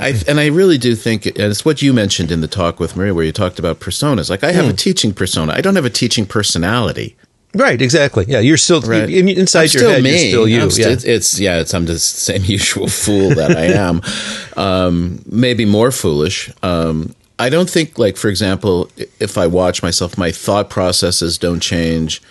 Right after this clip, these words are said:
Speaker 1: my attitudes don't change. I find that my emotional reactions might be different, and how I present myself, and that voice inside my head, for lack of a better term, the, the meta aspect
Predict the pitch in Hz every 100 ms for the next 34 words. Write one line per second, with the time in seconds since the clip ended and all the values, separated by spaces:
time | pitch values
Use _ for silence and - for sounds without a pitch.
0 | _ _ _ - 90 82 - 98 95 92
1 | - 92 82 76 - - 82 - 90 82
2 | 95 - 131 123 107 87 80 80 87 -
3 | 85 76 76 76 92 101 127 117 117 120
4 | 113 117 120 113 123 117 110 - _ -
5 | - _ - 95 95 98 90 82 - 87
6 | - 117 151 156 80 71 - - 50 -
7 | - 101 92 87 87 85 98 87 76 107
8 | 117 - 101 - 87 85 82 85 85 -
9 | 90 82 82 82 78 80 76 - 80 76
10 | 71 67 65 64 - 82 82 85 104 104
11 | 82 76 78 - - - -